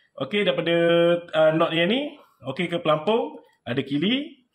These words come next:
Okey, kita boleh letakkan pelampung lah. Ah, lebih kurang ni je, eh, sekaki lebih je. Okey, tak panjang. Ah, sebenarnya perambut yang jenis macam ni, ah, biasa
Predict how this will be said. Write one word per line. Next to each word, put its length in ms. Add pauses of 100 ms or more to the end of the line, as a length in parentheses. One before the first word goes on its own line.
(160)
Okey, 160
kita 160
boleh 480
letakkan 320
pelampung 320
lah. 240 (480)
Ah, 240
lebih 160
kurang 320
ni 80
je, 80
eh, 320
sekaki 320
lebih 240
je. 120 (280)
Okey, 160
tak 80
panjang. 400 (280)
Ah, 240
sebenarnya 320
perambut 240
yang 160
jenis 320
macam 160
ni, 240
ah, 320
biasa 240